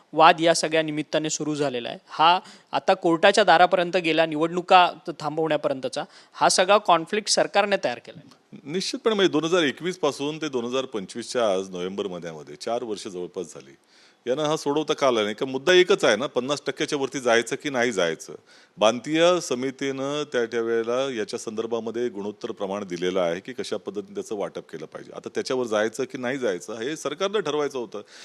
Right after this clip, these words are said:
Speaker 2: आणि सर्वोच्च न्यायालयाचे त्याबद्दलचे गाईडलाईन घेतले पाहिजे होते. परंतु तीन चार वर्ष याच्यावरती हे भिस्त घोंगडं करून ठेवलं आणि आताची ही निवडणूक संपूर्ण, आता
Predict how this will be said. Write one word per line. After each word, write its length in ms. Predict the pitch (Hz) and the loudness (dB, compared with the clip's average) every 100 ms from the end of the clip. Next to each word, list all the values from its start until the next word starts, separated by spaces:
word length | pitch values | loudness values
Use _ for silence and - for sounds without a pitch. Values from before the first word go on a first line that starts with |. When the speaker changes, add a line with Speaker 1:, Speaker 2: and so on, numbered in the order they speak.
| - | -14
Speaker 2:
आणि 140 | 131 139 | -10 -4
सर्वोच्च 320 | 139 160 160 | -2 0 0
न्यायालयाचे 340 | 170 170 165 | 2 2 2
त्याबद्दलचे 460 | 170 165 160 165 170 | 0 0 0 -4 -2
गाईडलाईन 420 | 160 170 180 190 | 2 2 2 0
घेतले 240 | 165 165 160 | -2 -2 0
पाहिजे 240 | 151 139 | 0 0
होते. 240 | 120 120 110 _ - - - | -2 -6 -16 _ -20 -6 -2
परंतु 220 | 147 180 | 0 -2
तीन 340 | - 175 208 | -6 -6 -4
चार 260 | 175 165 175 | 2 2 4
वर्ष 260 | 165 151 | 0 -2
याच्यावरती 460 | 175 151 165 151 165 | -2 -2 -4 -4 -6
हे 100 | 156 | -6
भिस्त 280 | 123 101 156 | -8 -8 -4
घोंगडं 320 | 127 120 131 | -2 -2 -4
करून 260 | 120 110 117 | -4 -6 -8
ठेवलं 300 | 92 82 87 | -8 -8 -8
आणि 220 | 117 143 | -6 -2
आताची 400 | 127 117 160 170 | 0 2 0 0
ही 100 | 160 | -2
निवडणूक 440 | 120 123 165 165 | 0 2 2 0
संपूर्ण, 360 | 127 113 120 113 | -4 -4 -4 -4
आता 120 | 113 | -4